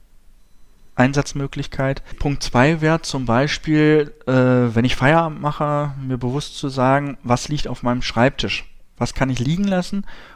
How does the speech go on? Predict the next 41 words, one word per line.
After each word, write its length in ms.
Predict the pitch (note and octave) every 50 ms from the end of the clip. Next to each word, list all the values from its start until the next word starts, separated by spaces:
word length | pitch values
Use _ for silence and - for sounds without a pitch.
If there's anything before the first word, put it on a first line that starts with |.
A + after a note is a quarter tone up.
| - -
und 140 | - B2 A#2
was 320 | B2+ C3+ - - - - -
muss 180 | D3+ C#3 C#3 C#3
ich 100 | C3 C3
in 80 | B2+
meinem 180 | C3 B2 A#2+ C3
Container 440 | - - B2 A#2 - B2 C3+ C3 A#2
verschließen. 440 | - A2 A2+ - - G#2 G#2 A2 F#2+
Also 180 | G2 G#2 - -
alles, 280 | G#2+ A#2+ C3 - -
was 180 | B2+ A#2+ - -
kundentechnisch 800 | - - D#3+ F3+ F#3+ E3 D#3 D3+ - D#3+ D3+ - - D3+ D3 -
ist, 360 | - D3+ - - - - -
würde 140 | A#2+ A#2 A2+
ich 180 | - - -
in 320 | - B2+ A2+ A2+ A2+ - - - -
Rollcontainer 560 | B2+ D3+ - - F3+ D#3+ - - F3 F3 E3+
f-, 220 | E3 - - - - - - - - -
verfrachten. 720 | - D#3 D3+ - - - D#3 - - - - F3 E3+ E3+ - - - - - - - - - -
Gerade 320 | - A#2+ B2+ C#3+ D#3 -
auch 160 | C#3 C#3 -
personenbezogene 880 | - D3 C3 - C3+ E3 F3+ D#3 B2+ A#2+ - - B2+ A#2 A#2+ A#2+ A#2 A2
Daten. 320 | - G#2 G#2 G#2+ G2+ - A2+
Es 100 | - C#3
ist 160 | - - -
teilweise 340 | C#3+ C#3 C#3+ D3 C3+ B2 A#2+
sehr 140 | B2+ D#3
interessant, 420 | E3 D#3+ - C#3+ - - D3+ C#3+ D3
was 160 | D3 C#3+ -
man 140 | D3 C#3+ C3+
auf 180 | A2+ C3 -
dem 140 | - C3+ C3+
Schreibtisch 440 | - - A#2 A2+ - - C#3+ - -
so 320 | - B2+ B2+ B2+ B2+ B2+ - - - -
finden 360 | - B2 A#2+ C3 - - A#2
kann. 200 | - G#2 G#2 A2 - - - - - - - - - - - - - - - - - - - - - - - - - - -
Ähm, 560 | - C#3 C#3 C#3+ C#3+ C#3+ C#3 C#3 C#3 C#3+ C#3 C3+ - - - - - - - - - - - - - - - - -
dann 180 | C3 B2+ C#3+ -
ist 220 | G#3 F3+ - -
die 60 | E3+
Frage, 480 | D#3 - - C#3 C#3 D#3 D#3 D#3+ C#3+